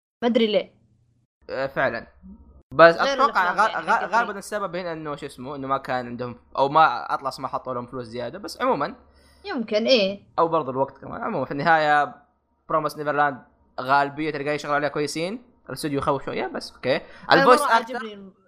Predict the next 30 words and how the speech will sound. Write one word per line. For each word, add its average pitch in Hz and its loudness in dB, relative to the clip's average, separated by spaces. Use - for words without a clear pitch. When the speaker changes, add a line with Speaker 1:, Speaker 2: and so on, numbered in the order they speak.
Speaker 1:
الفويس 226 -8
أكتر 214 -4
زي 202 -4
Speaker 2:
إيه، 156 -2
Speaker 1:
باتل 156 -6
Speaker 2:
الفويس 233 -2
أكترز 202 -4
أنا 185 0
وداتشي 185 -2
يعني 151 -6
قبل 156 -2
ما 151 0
هذا 165 0
قلنا 147 -8
نقول: 160 -2
"أوه، 151 2
هذا 160 2
فوكس، 165 -12
فويس 156 -4
أكتر 170 -2
ينفع 165 -2
كذا، 160 -6
كذا، 156 -6
كذا، 147 -6
وهذا 151 -2
كذا، 131 -10
كذا، 120 -10
للشخص-، 117 -12
للشخصية 139 0
هذه." 110 -6